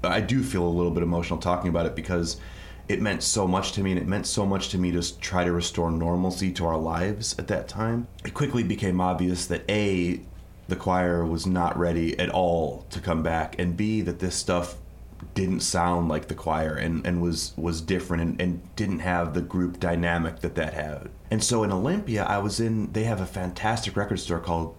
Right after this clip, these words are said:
uh, Rainy Day Records. The record store clerk was putting a bunch of X records on the shelf that someone had sold.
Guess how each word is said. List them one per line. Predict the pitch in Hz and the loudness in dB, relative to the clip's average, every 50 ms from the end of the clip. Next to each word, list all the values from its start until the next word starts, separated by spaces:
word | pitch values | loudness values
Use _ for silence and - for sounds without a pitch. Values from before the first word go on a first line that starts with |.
| - - | -8 -6
uh, | 82 80 80 80 | -4 -2 -2 -2
Rainy | 80 82 90 90 95 98 98 92 | 0 0 0 2 2 2 0 0
Day | 82 90 87 90 85 | 0 0 0 0 0
Records. | 78 78 82 87 - 104 98 101 101 - - - - - | 0 0 -2 -2 0 0 -2 -2 -2 -4 -6 -8 -6 -2
The | 95 95 | 2 4
record | 110 131 135 151 131 | 4 4 4 2 0
store | - - 101 92 | 0 0 0 0
clerk | - - 95 95 - - | 2 0 0 0 2 0
was | 90 - | -2 -4
putting | - - 104 101 98 95 | -2 -2 0 2 2 2
a | 87 | 2
bunch | 82 92 95 92 - | 2 2 2 2 0
of | 90 76 - - | -2 -4 0 0
X | 107 127 127 - - - 95 | 0 0 2 0 -2 0 0
records | 90 76 - - 78 73 76 82 | 0 0 0 -2 -4 -2 0 0
on | 80 80 | 0 0
the | 82 | 0
shelf | 80 - - 87 78 78 | -2 0 0 0 0 0
that | - 92 85 | -2 -4 -2
someone | - - 92 90 90 | 0 0 2 2 2
had | 90 87 82 | 0 0 0
sold. | - - 82 80 85 92 87 | 0 0 0 2 0 0 -2